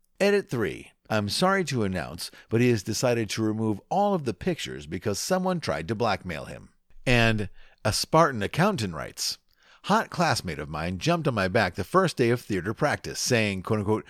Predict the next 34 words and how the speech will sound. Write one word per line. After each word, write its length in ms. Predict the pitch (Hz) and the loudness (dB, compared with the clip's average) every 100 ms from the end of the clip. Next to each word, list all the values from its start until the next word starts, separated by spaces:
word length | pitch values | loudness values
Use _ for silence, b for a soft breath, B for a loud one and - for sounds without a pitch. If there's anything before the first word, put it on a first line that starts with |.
| B B | B B
'You're 200 | 175 202 | 2 2
mine 360 | 214 220 202 | 2 2 2
now.' 400 | 127 95 73 - - | 2 2 0 -6 -2
Eventually 540 | - 160 254 269 127 101 | 4 6 6 6 4 4
led 240 | 87 90 | 4 2
to 80 | 101 | 0
her 120 | 98 | 0
giving 300 | 104 104 107 | 2 2 0
me 140 | 107 104 | 0 0
head 260 | 190 170 | 2 2
between 320 | 107 98 131 127 | 0 -2 -4 -2
scenes 460 | - 208 139 123 | -2 0 0 -2
on 260 | 131 131 156 | -2 -2 -2
multiple 360 | 208 185 196 | -4 -2 0
occasions." 760 | 190 - 127 90 69 - - - _ _ - | 0 0 0 -2 -6 -6 -6 -6 _ _ -2
And 300 | 117 110 - | -2 -2 -4
Max 420 | 117 135 131 - | 0 0 0 -4
P 220 | - 131 | -2 0
N 160 | 120 110 | 2 2
R 140 | 95 | -2
Q 260 | 101 - 247 | -2 -2 0
writes, 540 | 107 65 - - - _ _ _ - | 0 -2 -6 -6 -6 _ _ _ 2
"Oh, 220 | 175 147 | 4 4
theater 440 | - 101 87 76 | 0 -4 -4 -8
kids. 520 | - 95 80 78 - - B B B | -8 -6 -6 -8 -10 -12 B B B
No 80 | 135 | 2
matter 300 | 170 151 127 | 4 6 6
where 300 | 135 208 208 | 6 6 4
you 180 | 175 | 2
go, 260 | 110 107 107 | 2 4 4
they 140 | 87 | 2
never 360 | 69 90 113 113 | -2 -2 0 0
really 300 | 87 69 82 | -2 -6 -8
change." 640 | - 80 62 - - - | -8 -10 -10 -14 -12 -12